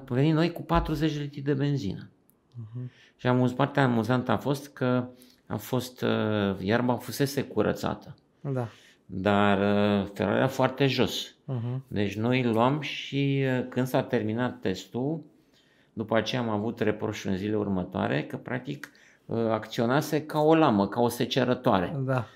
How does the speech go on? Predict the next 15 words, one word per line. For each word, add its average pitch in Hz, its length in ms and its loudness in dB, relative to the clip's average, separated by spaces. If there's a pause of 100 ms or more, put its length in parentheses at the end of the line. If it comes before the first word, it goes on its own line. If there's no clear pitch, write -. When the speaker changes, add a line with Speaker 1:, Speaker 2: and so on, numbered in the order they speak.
(100)
Speaker 1:
Și - 160 -6
se - 160 -2
umpluse 143 460 2
radiatorul, 117 1000 6
fiind 123 360 0
vara, 107 440 6
de 123 380 4
semințe, 127 960 8 (920)
semințe, 139 680 8
ciulini, 127 880 8
resturi 123 600 8 (100)
Speaker 2:
Da. 123 80 0
Speaker 1:
vegetale. 110 720 6 (1300)
Și, 117 600 0 (420)
uh, 107 60 -4